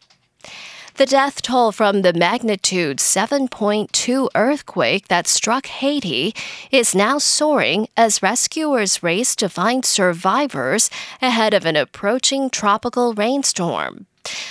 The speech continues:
Authorities on Sunday raised the casualty toll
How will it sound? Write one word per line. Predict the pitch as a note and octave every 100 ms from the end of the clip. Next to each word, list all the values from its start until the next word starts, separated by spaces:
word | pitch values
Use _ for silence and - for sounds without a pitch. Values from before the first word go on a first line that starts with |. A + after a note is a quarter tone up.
| -
Authorities | A3+ - A3+ G#3+ G3 F3+ F3
on | C3+
Sunday | C3+ - G#3 G#3+ F3+ C#3+ A3
raised | F#3 F3 F3 -
the | -
casualty | - - B3 D4+ C#4+ - F3
toll | A2+ - C3+ C3+ A#3